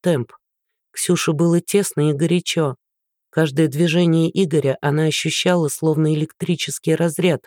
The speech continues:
внутри своего тела. Резкий, порывистый и стремительный,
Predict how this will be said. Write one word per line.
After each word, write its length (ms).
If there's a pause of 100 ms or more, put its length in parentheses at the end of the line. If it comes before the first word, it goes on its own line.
(120)
внутри 380
своего 460
тела. 480 (500)
Резкий, 400
порывистый 720
и 20
стремительный, 880